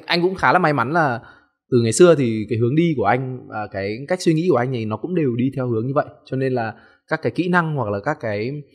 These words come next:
cách thức tiếp cận kiến thức của mình nó cũng có một cái mục đích, mục tiêu nó rất là rõ ràng, kiểu vậy.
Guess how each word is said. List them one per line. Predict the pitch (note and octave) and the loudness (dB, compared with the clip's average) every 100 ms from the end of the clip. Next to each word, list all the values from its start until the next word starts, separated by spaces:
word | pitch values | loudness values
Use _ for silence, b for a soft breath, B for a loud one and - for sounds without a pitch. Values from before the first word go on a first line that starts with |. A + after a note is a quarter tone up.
| b | b
cách | - F3+ | -6 -2
thức | A3 A3 | 0 2
tiếp | G3+ | 0
cận | - E3 - _ _ | 2 -2 -4 _ _
kiến | A2 | -6
thức | A2+ F#3+ | -6 -8
của | A2 | -6
mình | G#2+ G#2 | -4 -4
nó | G2 | -6
cũng | G2+ C3 D#3 | -4 -4 -4
có | B2 G#2+ | -4 -2
một | D3 | -4
cái | - G#2 | -6 -8
mục | B2 C3+ C#3 - | -6 -2 -2 0
đích, | F#3 F#3 - | 0 0 -4
mục | C3 B2+ | -8 -2
tiêu | C#3 C#3 | 2 2
nó | B2 | 2
rất | C#3+ | -4
là | F3 | -2
rõ | B2 | -4
ràng, | C#3 A#2+ - _ _ | -4 -6 -10 _ _
kiểu | G#2 | -4
vậy. | G2 | -2